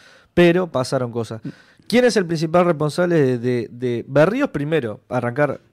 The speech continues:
Speaker 1: por lo de Berríos. Andaba, se decía, bate la leyenda, pero primero que estaba pasadísimo, mucho lavado de dinero, to-, to-, todos los programas de La Quinta Pata,
Speaker 2: Sí,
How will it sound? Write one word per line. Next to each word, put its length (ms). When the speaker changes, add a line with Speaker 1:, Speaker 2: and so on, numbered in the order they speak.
Speaker 1:
por 100
lo 100
de 80
Berríos. 440
Andaba, 460
se 140
decía, 440
bate 360
la 100
leyenda, 480
pero 560
primero 340
que 60
estaba 300
pasadísimo, 540
mucho 340
lavado 320
de 60
dinero, 500
to-, 200
to-, 340
todos 180
los 100
programas 500
de 280
La 120
Quinta 300
Pata, 400
Speaker 2:
Sí, 300